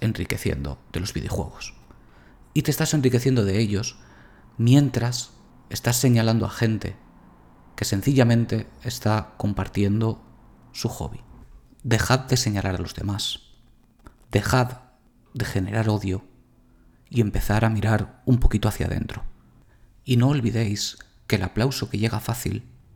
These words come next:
se va fácil. Y si has llegado hasta aquí, muchísimas gracias y nunca te olvides de disfrutar lo máximo posible de los videojuegos.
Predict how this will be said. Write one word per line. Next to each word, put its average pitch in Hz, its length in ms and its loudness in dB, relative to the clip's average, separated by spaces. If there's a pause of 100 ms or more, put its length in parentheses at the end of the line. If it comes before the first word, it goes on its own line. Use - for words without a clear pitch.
(440)
se - 200 -2
va 101 140 0
fácil. - 400 -6 (1200)
Y 117 100 -2
si - 120 0
has 135 100 4
llegado 123 240 4
hasta - 160 -6
aquí, 101 300 -8 (560)
muchísimas 117 540 0
gracias - 680 -4 (600)
y 117 120 2
nunca 123 320 4
te 113 80 0
olvides 113 580 -2
de 113 140 0
disfrutar 104 500 -4
lo 95 140 -2
máximo 104 420 0
posible 98 380 -2
de 98 80 0
los 101 180 -6
videojuegos. 95 600 -2